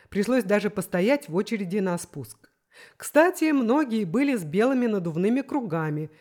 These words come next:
так что слова Ника о том, что я не буду нелепо смотреться среди отдыхающих,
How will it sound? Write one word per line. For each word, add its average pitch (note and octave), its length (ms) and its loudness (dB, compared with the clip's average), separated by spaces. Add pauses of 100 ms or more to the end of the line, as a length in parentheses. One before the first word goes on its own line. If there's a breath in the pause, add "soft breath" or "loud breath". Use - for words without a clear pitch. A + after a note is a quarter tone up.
(160 soft breath)
так G#3 200 0
что F#3+ 180 -4
слова F#3 380 2
Ника F#3 360 0
о E3+ 160 -4
том, F3 220 -2
что - 160 -6
я F3 180 0
не F3+ 120 0
буду D#3 240 -4
нелепо E3+ 380 0
смотреться E3+ 640 -4
среди D#3+ 340 -6
отдыхающих, A#3 840 -2